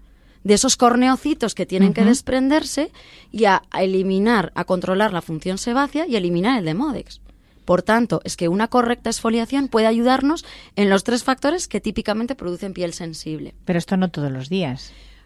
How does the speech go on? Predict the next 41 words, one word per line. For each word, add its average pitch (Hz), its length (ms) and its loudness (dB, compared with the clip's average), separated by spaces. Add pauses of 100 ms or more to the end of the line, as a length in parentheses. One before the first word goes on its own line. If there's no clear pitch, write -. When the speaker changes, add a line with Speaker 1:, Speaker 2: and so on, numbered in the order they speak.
(160)
Speaker 1:
Yo 262 180 4
Speaker 2:
¿O - 20 6
Speaker 1:
lo 320 80 2
hago 311 140 0
Speaker 2:
sí? 160 40 2
Speaker 1:
todos 233 240 4
los 190 200 2
Speaker 2:
Todos 190 160 4
Speaker 1:
días, 202 120 2
Speaker 2:
los 190 80 -4
días 185 220 2
Speaker 1:
pero 202 180 6
Speaker 2:
con 185 60 2
Speaker 1:
se 208 100 2
Speaker 2:
un 170 60 0
Speaker 1:
puede 220 180 -2
empezar 254 600 0 (280)
eh, 175 560 2
más 165 300 -6
po-, - 140 -6
más 180 240 -2
gradualmente. 160 840 0
Speaker 2:
Vale. 135 360 -6
Speaker 1:
¿Qué - 80 -2
es 247 80 0
lo 302 120 0
que 254 100 -2
ocurre? 175 340 -2
Que 175 240 -4 (160)
es 202 200 -4
que 190 240 -2
los 175 200 -2
propios 269 300 -2
dermatólogos 254 920 -4
hemos 214 260 -4
malentendido 151 760 -4
la, 160 240 -6
la, 160 280 -6 (200)
la 170 180 -4
piel 165 200 -4
sensible 156 600 -8